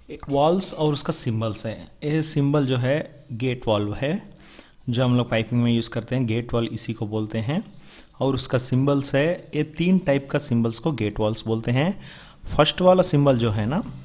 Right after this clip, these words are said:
वो बट वेल्ड वाला होता है। बट वेल्ड मतलब जो भी वेल्डिंग वाला जो रहता है ना, वो वाला गेट वॉल्व अगर आ रहा है तो ये वाला सिंबल रहेगा। ये है फ्लैंज्ड वॉल्व। फ्लैंज मतलब जो फिटिंग आता है बोल्टिंग वाला,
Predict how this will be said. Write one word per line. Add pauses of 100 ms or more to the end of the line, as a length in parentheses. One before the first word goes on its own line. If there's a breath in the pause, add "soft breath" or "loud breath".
(120)
वो
बट
वेल्ड
वाला
होता
है।
बट
वेल्ड
मतलब
जो
भी
वेल्डिंग
वाला
जो
रहता
है
ना, (640 loud breath)
वो
वाला (100)
गेट
वॉल्व
अगर (140)
आ
रहा
है
तो
ये
वाला
सिंबल
रहेगा। (580 loud breath)
ये
है
फ्लैंज्ड
वॉल्व।
फ्लैंज
मतलब
जो
फिटिंग
आता
है
बोल्टिंग
वाला,